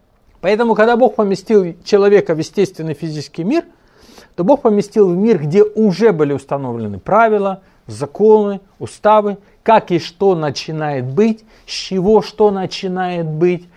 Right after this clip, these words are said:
и что необходимо применять для того, чтобы воля Божия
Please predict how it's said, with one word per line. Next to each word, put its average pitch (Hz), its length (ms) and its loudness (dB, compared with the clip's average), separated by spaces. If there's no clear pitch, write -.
и 185 80 -6
что 220 260 0
необходимо 175 760 0
применять 185 640 -4
для 156 240 -6
того, 170 240 -6
чтобы 143 300 -6
воля 254 340 2
Божия 247 460 -2